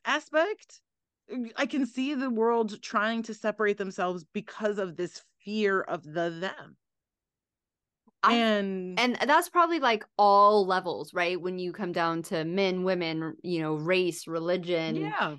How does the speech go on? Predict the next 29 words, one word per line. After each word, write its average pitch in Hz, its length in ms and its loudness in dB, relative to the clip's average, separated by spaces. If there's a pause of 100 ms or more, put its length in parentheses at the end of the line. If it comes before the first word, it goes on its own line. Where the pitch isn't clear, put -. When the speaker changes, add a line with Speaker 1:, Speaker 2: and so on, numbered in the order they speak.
(140)
Speaker 2:
um, 165 1040 0 (100)
money, 185 520 2
wealth, 170 500 2
you 175 140 -4
know, 165 480 -2 (220)
um, 165 680 -2 (1000)
and 190 200 2
it 180 220 2
is, 196 420 4 (120)
I 180 140 0
guess 208 220 -2
it 208 100 -6
just 202 200 -4
comes 185 280 -6
back 165 280 0
to 160 280 -4
what 160 280 0
you 180 200 -6
choose 165 500 -4
to 170 180 -2
believe 156 720 -2
about 165 420 0
your 160 160 -4
situation. 160 800 -4
And 156 260 -6
yeah, 202 220 0
it 156 320 -2
is 170 500 -4 (460)
this, 170 460 -2